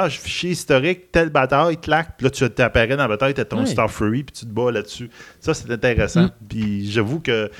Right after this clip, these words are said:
Speaker 1: il y a quelque chose qu'ils ont fait là-dedans Star Trek qui est intéressant, euh, tu vois, là, c'est
Speaker 2: Mais tu sais,
Speaker 1: j'avoue
Speaker 2: le
Speaker 1: que c'est
Speaker 2: jeu,
Speaker 1: nouveau.
Speaker 2: le jeu serait ouvert à ça. Tu sais, c'est genre,
Speaker 1: Oui.
Speaker 2: tu,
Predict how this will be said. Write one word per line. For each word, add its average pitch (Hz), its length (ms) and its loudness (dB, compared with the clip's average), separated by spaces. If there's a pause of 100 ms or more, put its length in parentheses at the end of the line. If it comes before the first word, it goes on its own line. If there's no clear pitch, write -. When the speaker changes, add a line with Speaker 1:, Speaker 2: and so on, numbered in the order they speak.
(840)
Speaker 1:
il 135 60 -2
y - 20 2
a 139 60 4
quelque 175 200 0
chose 220 280 0
qu'ils 160 120 -2
ont 135 80 2
fait 185 240 0
là-dedans 127 360 2
Star 117 220 -2
Trek 165 200 -4
qui 131 100 -6
est 117 80 -6
intéressant, 120 500 2
euh, 110 480 2
tu - 80 -14
vois, 127 320 0
là, 123 160 2
c'est 190 120 -2
Speaker 2:
Mais - 40 0
tu - 60 -6
sais, 349 100 2
Speaker 1:
j'avoue - 120 2
Speaker 2:
le 160 80 2
Speaker 1:
que 127 40 -2
c'est 135 60 -2
Speaker 2:
jeu, 247 260 0
Speaker 1:
nouveau. 101 120 -8
Speaker 2:
le 160 240 2
jeu 220 400 0
serait - 300 -6
ouvert 156 360 -4
à 127 80 -6
ça. 190 220 -8
Tu - 80 -12
sais, 170 100 -4
c'est 143 220 -6
genre, 165 340 -4
Speaker 1:
Oui. 143 160 -4 (260)
Speaker 2:
tu, - 180 -4